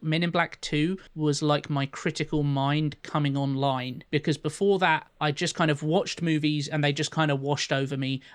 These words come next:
and I was just like, "I liked it when the explosions happened and the people said the funny things." And I watched Men in Black Two and I was like, "Huh, I'm not feeling entertained. In fact, I, I'm kind of sitting here and just feeling, like,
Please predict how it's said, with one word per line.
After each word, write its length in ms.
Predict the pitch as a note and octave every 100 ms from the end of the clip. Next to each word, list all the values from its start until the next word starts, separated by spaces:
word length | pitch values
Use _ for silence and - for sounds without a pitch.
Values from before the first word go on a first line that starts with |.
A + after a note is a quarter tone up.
| -
and 100 | C3+
I 60 |
was 160 | C3 C3
just 200 | C#3 -
like, 240 | C#3+ C#3+
"I 140 | - D3
liked 320 | F#3 G#3 -
it 100 | F#3
when 200 | G3 F#3+
the 100 | D#3+
explosions 720 | D#3 - G#3+ A3 A3+ G3+ D#3+
happened 540 | F3 E3+ - G3+ G#3+ E3
and 120 | D#3
the 60 |
people 320 | D3+ A3 - G3+
said 180 | A#3
the 120 | - -
funny 320 | C#4+ B3 D3
things." 560 | - C3+ B2+ B2+ - - -
And 180 | E3 D#3+
I 120 | D#3+
watched 360 | D#3 F#3+ - -
Men 140 | E3
in 100 | E3
Black 260 | D#3+ D3 -
Two 440 | - A#3+ G3 C#3+ C#3+ - - -
and 140 | D#3+
I 120 | D#3
was 120 | D3+
like, 320 | D#3 D3 D3 - -
"Huh, 520 | A3+ B3 F3+ C3 C3+ - -
I'm 140 | E3
not 180 | A#3 D4+
feeling 460 | - G3+ A3 D#3+
entertained. 840 | B2 E3 D#3 D3 - G3 G#3 C#3+ C3
In 100 | C#3
fact, 280 | F#3 - F#3
I, 120 | D#3+ - - _ _ D3+
I'm 80 |
kind 180 | D3 G3+
of 60 | G3
sitting 340 | - G#3+ G#3
here 300 | E3 D#3 D3 B2
and 160 | C#3+
just 320 | D#3 D3+ - -
feeling, 600 | - - E3+ E3 D#3 D3 -
like, 240 | D#3 D3